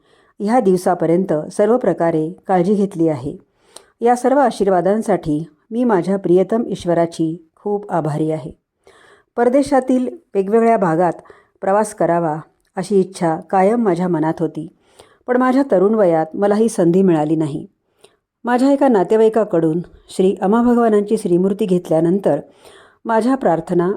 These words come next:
ऐकल्या जात आहेत हे मी बघितले. मी नियमितपणे पूजा किंवा प्रार्थना करत नसले तरी माझ्याकडे येणारा ईश्वराचा अनुग्रह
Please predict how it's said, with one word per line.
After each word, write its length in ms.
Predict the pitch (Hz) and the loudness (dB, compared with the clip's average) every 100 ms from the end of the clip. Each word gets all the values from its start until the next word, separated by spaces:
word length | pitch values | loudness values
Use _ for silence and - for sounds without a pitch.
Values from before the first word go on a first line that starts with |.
| - | -2
ऐकल्या 380 | 190 185 240 214 | -2 0 0 2
जात 200 | 175 165 | 0 0
आहेत 260 | 156 147 165 - | -4 -4 -8 -4
हे 60 | 233 | -2
मी 100 | 247 | 0
बघितले. 480 | 196 147 151 - - - _ _ _ _ _ _ - | 0 -2 -4 -6 -8 -12 _ _ _ _ _ _ -2
मी 120 | 269 | 2
नियमितपणे 580 | 269 262 262 285 254 247 | 4 4 4 2 2 2
पूजा 360 | 254 214 190 208 | 0 0 0 0
किंवा 240 | 214 208 | 0 0
प्रार्थना 500 | 208 170 170 202 208 | 0 0 0 0 0
करत 240 | 202 175 180 | 0 0 0
नसले 360 | 208 202 156 151 - _ _ 208 | -4 -2 -4 -4 -8 _ _ -2
तरी 400 | 196 160 - - | 0 0 -4 -10
माझ्याकडे 560 | 208 208 220 262 262 254 254 | -2 0 0 0 2 2 2
येणारा 560 | 220 185 175 185 156 165 247 | 2 2 2 2 -2 -6 -10
ईश्वराचा 520 | 196 240 233 233 247 | -6 -2 0 0 0
अनुग्रह 520 | - 165 180 190 160 | 2 2 2 2 -2